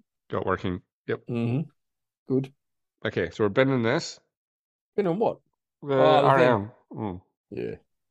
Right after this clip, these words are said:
Speaker 2: Yeah, okay, I'm gonna, I've shut that already. We'll have now anyway. And I shut Fifth Wrist again.
Speaker 1: Yep, good.
Speaker 2: Shut Zoom. Yeah, 'cause it's a different Zoom. Yeah, okay.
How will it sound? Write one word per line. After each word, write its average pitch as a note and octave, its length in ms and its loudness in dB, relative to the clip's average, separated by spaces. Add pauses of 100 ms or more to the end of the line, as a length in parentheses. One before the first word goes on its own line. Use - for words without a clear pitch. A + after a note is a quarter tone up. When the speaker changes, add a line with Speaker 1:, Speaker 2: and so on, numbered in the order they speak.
(320)
Speaker 2:
Yeah, D#2+ 200 -6
okay, G2 200 0
I'm F#2 220 0
gonna, C2+ 300 -8
I've - 100 -8
shut - 140 -6
that D2 120 -4
already. C#2+ 280 -6
We'll C#2+ 160 -4
have D#2 120 -10
now D2+ 120 -8
anyway. C#2 260 -10 (640)
And F#2 840 -4 (100)
I A2 60 -4
shut - 300 -2
Fifth - 240 -6
Wrist B2+ 200 -4
again. C3 420 -2 (420)
Speaker 1:
Yep, A#2+ 320 -2
good. C3+ 220 0 (220)
Speaker 2:
Shut G2 260 4
Zoom. D#3 500 4 (840)
Yeah, F#2+ 180 2
'cause - 160 -4
it's F2 80 -4
a - 20 -2
different F#2+ 320 -2
Zoom. A#2 340 -2 (120)
Yeah, G2+ 240 0 (120)
okay. C3+ 300 -2